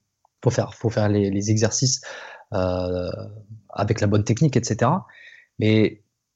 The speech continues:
tu vois, quand t'échauffes, en, en, en t'échauffant, euh, comme il faut, euh, et en respectant les principes de base de l'entraînement, euh, pff, tu diminues, euh, par, je sais pas moi, quatre, cinq, six, le risque de blessure.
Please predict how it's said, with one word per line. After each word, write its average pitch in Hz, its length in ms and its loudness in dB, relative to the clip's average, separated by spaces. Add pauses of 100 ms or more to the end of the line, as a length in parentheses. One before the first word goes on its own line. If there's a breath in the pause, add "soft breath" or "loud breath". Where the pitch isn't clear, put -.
(160)
tu 120 120 -18
vois, 135 140 4
quand 131 140 0
t'échauffes, - 460 0
en, 120 80 0
en, 113 380 0
en 120 40 -4
t'échauffant, 123 720 0
euh, 92 100 -4 (180)
comme 120 200 4
il 117 100 2
faut, 180 380 0 (500)
euh, 101 200 -8 (100)
et 117 120 4
en 117 80 6
respectant 127 480 4
les 113 100 8
principes 110 360 -2
de 104 120 0
base 131 280 6
de 117 60 -2
l'entraînement, 104 600 -2 (360 soft breath)
euh, 92 360 -8
pff, - 280 -16
tu 110 140 0
diminues, 107 520 4
euh, 95 140 2
par, 98 420 -2
je 98 80 -10
sais - 160 -4
pas 165 160 2
moi, 104 380 0
quatre, - 260 -2
cinq, 123 300 -2
six, 135 460 0
le 113 100 -2
risque 131 300 4
de 117 100 8
blessure. 120 540 2